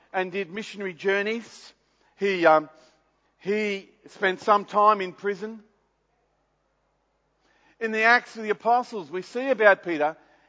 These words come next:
he continues to make mistakes. He continues to, you know, make blues.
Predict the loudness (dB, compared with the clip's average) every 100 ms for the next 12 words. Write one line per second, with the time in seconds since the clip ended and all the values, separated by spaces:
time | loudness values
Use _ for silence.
0 | -10 -8 -6 -6 -6 -6 -6 -6 -4 0
1 | 0 0 -12 -6 -4 -4 -8 -16 -12 -10
2 | -12 -8 -6 -4 -4 -4 -4 -4 -6 -8
3 | _ _ 0 0 0 -4 0 0 0 -2
4 | -2 -2 -4